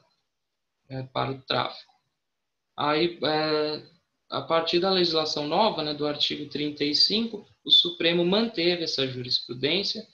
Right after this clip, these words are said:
e continua a entender que se faz indispensável a vinculação estável e permanente. Aqui, por exemplo, eu posso citar, no âmbito da segunda turma, o habeas corpus número cento e vinte e quatro um meia quatro,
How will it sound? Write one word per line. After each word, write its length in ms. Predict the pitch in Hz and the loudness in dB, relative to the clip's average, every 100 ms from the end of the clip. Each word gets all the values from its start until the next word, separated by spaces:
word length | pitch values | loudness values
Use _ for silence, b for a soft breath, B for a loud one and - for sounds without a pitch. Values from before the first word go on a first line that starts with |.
| B B _ | B B _
e 60 | 156 | -12
continua 800 | - 175 185 185 185 190 220 202 | -2 2 4 2 2 2 4 4
a 60 | |
entender 720 | 180 175 156 156 143 165 190 - _ _ _ _ _ _ _ - 131 - | 2 0 -2 -2 0 0 -2 -12 _ _ _ _ _ _ _ -16 -16 -14
que 280 | - 156 160 | -10 -4 -2
se 340 | - - 170 - | -2 -4 -6 -2
faz 400 | 151 156 - - | -2 2 0 0
indispensável 920 | 160 160 160 - 165 165 165 160 160 | -4 -4 -6 -2 -2 0 0 0 -2
a 60 | |
vinculação 680 | 160 160 - 156 156 156 156 | -4 -6 -6 -4 -2 -2 -2
estável 520 | 160 - 160 160 156 165 | -2 -2 0 0 0 -4
e 80 | |
permanente. 760 | 170 165 170 180 147 135 127 - B B B _ | -4 -4 -2 -2 0 0 -2 -6 B B B _
Aqui, 480 | - 143 139 - 165 | -4 -4 -4 -8 -8
por 200 | 170 143 | -6 -4
exemplo, 320 | 139 143 139 | -2 -2 -6
eu 80 | 139 | -6
posso 320 | 143 139 - | 0 0 0
citar, 480 | - 147 - 139 - B B B | -2 -6 -2 -2 -4 B B B
no 100 | 135 | -4
âmbito 200 | 139 135 | -4 -4
da 140 | 139 | -2
segunda 440 | 143 147 139 143 143 | -2 -2 -6 -6 -8
turma, 380 | 139 139 143 139 | -4 -2 -2 -2
o 80 | |
habeas 240 | 139 139 139 | -2 0 0
corpus 320 | 143 143 143 | 0 -2 -2
número 240 | 147 143 | -4 -4
cento 380 | 135 - 143 139 | -2 0 -2 -4
e 20 | |
vinte 300 | 139 143 143 | -8 -4 -4
e 100 | - - | -4 -2
quatro 540 | 139 143 143 - 135 - _ _ | 0 0 -2 -8 -14 -16 _ _
um 160 | - 143 | -8 -4
meia 260 | 143 139 139 | 0 0 -2
quatro, 600 | - 147 180 190 208 | 0 0 0 -2 -10